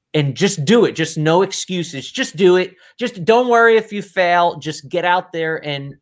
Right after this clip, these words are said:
repeat. Just do it, do it, do it as much as you can. I'm a big fan of the show Shark Tank.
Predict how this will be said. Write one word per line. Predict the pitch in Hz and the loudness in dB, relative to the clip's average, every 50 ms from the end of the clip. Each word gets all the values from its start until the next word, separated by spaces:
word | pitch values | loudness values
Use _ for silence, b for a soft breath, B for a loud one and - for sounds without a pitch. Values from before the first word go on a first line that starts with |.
| _ _ | _ _
repeat. | 151 160 160 160 160 - 208 196 147 143 - _ | -4 -4 -4 -4 -6 -10 -8 -8 -8 -8 -12 _
Just | 143 160 147 123 135 113 | -12 -12 -12 -12 -10 -4
do | 170 175 175 175 185 | -2 0 0 2 0
it, | 175 - 143 | -2 -4 -4
do | 120 160 160 160 | -4 -2 -2 -2
it, | 165 143 131 | -4 -4 -6
do | 160 156 156 | -6 -6 -4
it | 156 147 | -4 -6
as | 143 - | -8 -8
much | 143 143 147 147 151 | -8 -8 -8 -8 -12
as | 135 135 | -16 -16
you | 143 139 | -16 -14
can. | - - 127 127 117 120 - B B B B B B | -10 -8 -8 -8 -8 -10 -14 B B B B B B
I'm | B 196 233 | B 0 0
a | 214 | 0
big | 208 277 269 196 - | 0 0 -2 -4 -4
fan | - 196 196 196 196 190 180 | -4 -2 0 0 0 0 0
of | 170 147 143 | -2 -2 -2
the | 165 | -2
show | 156 - - 170 165 160 156 151 - - | -4 -2 2 2 4 4 4 2 -2 -6
Shark | - - - 156 143 156 - - - | -6 -4 -2 0 0 -2 -4 -6 -6
Tank. | - 185 175 175 180 170 | -2 0 0 0 0 -4